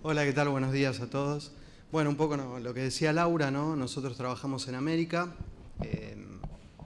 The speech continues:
somos, digamos, empleados del archivo. El archivo en América no es exclusivamente un archivo como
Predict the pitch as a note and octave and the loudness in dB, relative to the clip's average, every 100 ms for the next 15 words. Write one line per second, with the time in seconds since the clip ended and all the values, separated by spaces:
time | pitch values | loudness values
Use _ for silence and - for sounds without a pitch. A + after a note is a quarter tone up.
0 | - - - - - - - - B2+ B2 | -20 -18 -18 -6 0 0 0 -6 -6 -4
1 | B2 C3 C3+ B2+ B2 B2 A#2 C3 C#3 C#3 | -4 -2 -2 -2 -2 -2 -2 -2 2 2
2 | B2+ B2 - - F3 F3+ E3 C#3+ B2 A#2+ | 0 -4 -4 -4 0 2 2 0 -2 -6
3 | - - D#3 C#3+ C3+ D3 D3+ C#3+ C#3 D#3 | -8 -4 -4 -2 -2 -2 -2 -4 -4 -4
4 | D#3 C#3+ C3+ C3 D#3 D3 D3+ C3+ C3 A2+ | -6 -10 -10 -4 -4 -2 -4 -4 -8 -8
5 | - E3 D3+ B2 A#2 A2+ G#2+ | -4 -2 -2 -4 -8 -8 -10